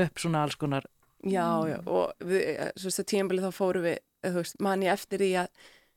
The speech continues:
Speaker 2: þú veist, ég vaknaði klukkan eitt um nóttina, ég vaknaði klukkan tvö um nóttina, þrjú um nóttina, fjögur um nóttina, fimm um nóttina og sex um nóttina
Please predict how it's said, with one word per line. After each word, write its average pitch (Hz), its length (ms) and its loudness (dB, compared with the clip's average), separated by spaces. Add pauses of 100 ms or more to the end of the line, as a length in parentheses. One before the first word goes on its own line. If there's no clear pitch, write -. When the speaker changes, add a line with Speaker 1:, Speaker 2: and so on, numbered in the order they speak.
(460)
Speaker 2:
þú 196 80 -4
veist, - 140 -2 (280)
ég 190 140 4
vaknaði 190 420 0
klukkan 180 260 -2
eitt - 360 -4
um 208 80 -2
nóttina, 202 260 -4
ég 160 60 0
vaknaði 156 80 -4
klukkan 156 180 -2
tvö 226 160 -2
um 214 80 -2
nóttina, 196 240 -4
þrjú 190 220 -2
um 190 140 -2
nóttina, 180 260 -4
fjögur 220 240 0
um 208 100 -2
nóttina, 170 160 -6
fimm 190 180 -2
um 185 60 -2
nóttina 180 180 -4
og 160 60 -6
sex 233 220 -2
um 240 80 0
nóttina 226 320 0